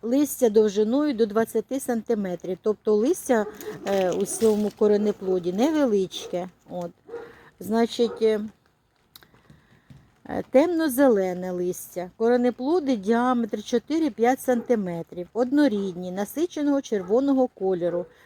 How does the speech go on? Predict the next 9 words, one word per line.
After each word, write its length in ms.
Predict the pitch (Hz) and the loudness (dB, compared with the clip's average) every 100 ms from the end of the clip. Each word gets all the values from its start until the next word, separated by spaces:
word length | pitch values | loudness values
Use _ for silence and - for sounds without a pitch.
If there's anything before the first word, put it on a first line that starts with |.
| _ | _
м'якоть 540 | 185 202 294 339 226 - | -4 0 2 2 -2 -2
щільний, 840 | - - 214 208 196 214 285 359 262 - | -10 -8 -4 -4 -2 -2 -2 -4 -8 -8
хрусткий, 720 | 240 220 - - 208 247 311 | -6 -6 -8 -8 -2 0 -2
білого 500 | 208 214 269 294 269 | -2 -2 0 0 -2
кольору, 640 | - 190 190 180 170 175 - - - - | -2 0 0 0 -2 -4 -12 -20 -14 0
несхильна 640 | 233 - - 330 330 311 | 0 0 -2 0 2 0
до 160 | 202 202 | 2 0
формування 680 | 214 202 190 202 269 269 | 0 -2 -2 0 0 0
пустот. 580 | 262 247 - - 180 170 | -2 -6 -12 -10 -6 -6